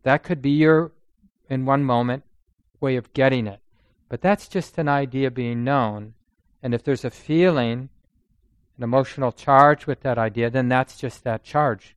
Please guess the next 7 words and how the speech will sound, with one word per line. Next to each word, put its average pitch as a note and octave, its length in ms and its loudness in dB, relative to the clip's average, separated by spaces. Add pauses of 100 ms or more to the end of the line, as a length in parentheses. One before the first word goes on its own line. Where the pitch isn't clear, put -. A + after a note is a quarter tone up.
being G#2+ 160 -10
felt. C3 320 -8 (4000)
So D3+ 160 -4
what E3+ 260 6
we D#3 200 2
are F3 220 4
is, C3 480 0